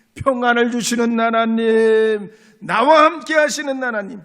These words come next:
두려움을 이기게 하시는 하나님, 불안이 엄습하지 못하고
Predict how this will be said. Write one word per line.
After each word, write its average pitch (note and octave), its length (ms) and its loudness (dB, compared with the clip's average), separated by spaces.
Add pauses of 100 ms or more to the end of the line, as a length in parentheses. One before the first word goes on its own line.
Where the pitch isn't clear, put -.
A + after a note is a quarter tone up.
(580)
두려움을 G4 800 0
이기게 F#4+ 260 -2
하시는 D4 520 -4
하나님, C#3 420 -16 (840)
불안이 A3+ 460 -2
엄습하지 A#3+ 600 -4
못하고 B3+ 680 -8